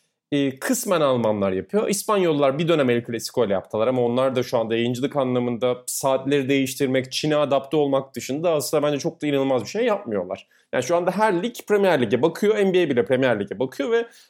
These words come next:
o sunuş paketinde neyi farklı yapabileceğini düşünmeye ya da neyi, nerede fark yaratabileceğini düşünmeye çalışıyor. Yani biz çok futbolun kalitesi ve şey üzerine konuşuyoruz ama çoğu zaman aslında ilk bu sporları ve bu organizasyonları sevme sebebimiz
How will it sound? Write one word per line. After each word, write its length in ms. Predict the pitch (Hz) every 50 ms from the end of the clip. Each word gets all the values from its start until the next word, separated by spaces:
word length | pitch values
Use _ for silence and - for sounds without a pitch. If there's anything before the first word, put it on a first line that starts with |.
| _ -
o 60 | 180
sunuş 480 | - - - - 240 247 262 - -
paketinde 600 | - 202 180 - 165 151 139 156 175 180 247 269 220
neyi 220 | 202 226 262 254
farklı 320 | - 233 220 202 - - 214
yapabileceğini 580 | 196 202 202 202 190 185 185 202 202 202 185
düşünmeye 420 | 175 160 - - 160 139 131 127 123
ya 100 | 120 120
da 40 |
neyi, 300 | 131 147 165 180 202 196 -
nerede 300 | 165 165 180 202 185 190
fark 280 | - - 175 170 156 -
yaratabileceğini 560 | 170 160 - 165 151 147 147 135 165 170 156
düşünmeye 420 | 139 - - 147 143 151 156 160
çalışıyor. 520 | 156 - 127 107 101 - - 101 95 - _ _ _ _ _ -
Yani 180 | 123 123 120 117
biz 140 | 131 127
çok 200 | - - 202 202 -
futbolun 380 | 202 196 - 180 175 180 185
kalitesi 500 | 175 - 180 175 170 170 180 165 - 196
ve 100 | 180 175
şey 140 | 160 - 202 196
üzerine 300 | 170 165 160 135 117 -
konuşuyoruz 420 | - 113 110 104 - 165 - 240
ama 160 | 254 202 170
çoğu 220 | - - 285 262 208
zaman 220 | 170 147 135 127
aslında 380 | 123 123 120 - - - 240 -
ilk 300 | - 240 226 - _ -
bu 60 | 190
sporları 480 | - - - 165 151 135 131 131 127
ve 160 | 135 135 143 156
bu 180 | 170 - - -
organizasyonları 720 | 131 135 123 113 120 113 117 113 113 - 127 123 131 131
sevme 260 | 131 - 185 165 160 127
sebebimiz 460 | 95 98 98 101 - - 427 -